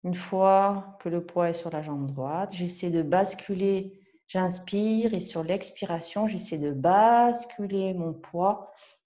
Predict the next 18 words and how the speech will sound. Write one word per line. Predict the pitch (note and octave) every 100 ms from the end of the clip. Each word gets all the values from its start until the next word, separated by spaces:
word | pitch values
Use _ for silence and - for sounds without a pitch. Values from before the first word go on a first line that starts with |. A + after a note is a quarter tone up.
| _
vers | D3+ F3 G#3
l'avant. | G#3+ G3+ E3 B2+ C3+
Et | E3
si | - -
besoin, | F3 E3+ D#3 F3 A3
je | G3
pose | - F3+ G#3 G3+
mes | E3+
mains | E3 G3+ G3+ - _ _ _ _ _ _ _ _ _
sur | - - G#3 A3+
la | A3
chaise. | - - - - - - _ _ _ _ _
Le | E3+
pied | E3+ - A#3
à | A3
l'arrière | F#3 F3+ F#3+ A#3 B3 -
peut | G3+
être | G#3 G#3 G#3